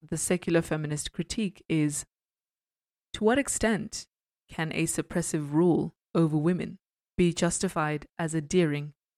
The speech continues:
to religious instruction. Something to contemplate. Now, when we think of Islamic feminism,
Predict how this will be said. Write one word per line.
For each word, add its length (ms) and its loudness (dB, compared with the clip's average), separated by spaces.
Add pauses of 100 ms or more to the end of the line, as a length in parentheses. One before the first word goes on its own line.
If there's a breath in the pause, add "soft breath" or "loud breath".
(140)
to 120 0
religious 680 0
instruction. 640 -4 (960)
Something 300 -2
to 100 2
contemplate. 600 0 (1300)
Now, 500 4
when 300 4
we 140 -2
think 460 -4
of 140 0
Islamic 460 -4
feminism, 640 -2